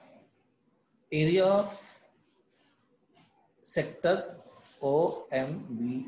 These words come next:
N. Area of sector O M B N. Okay. So central angle is given, that is angle M O N,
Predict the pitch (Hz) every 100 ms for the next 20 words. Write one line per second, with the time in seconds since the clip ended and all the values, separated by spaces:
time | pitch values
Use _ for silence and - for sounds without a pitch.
0 | - 143 120 - - - _ _ - 117
1 | 117 123 135 127 - 110 - 170 - -
2 | - _ - 120 143 175 - - 120 170
3 | 262 - - _ _ - 101 117 147 185
4 | - - _ _ 147 127 90 - _ _
5 | _ - - 196 208 - - - - _
6 | _ _ _ _ _ _ _ _ _ _
7 | _ _ _ _ _ - - 214 208 -
8 | 170 156 151 196 208 - - 147 156 170
9 | 139 127 135 143 190 190 117 135 127 131
10 | - - - _ - 131 143 139 143 151
11 | 151 151 151 190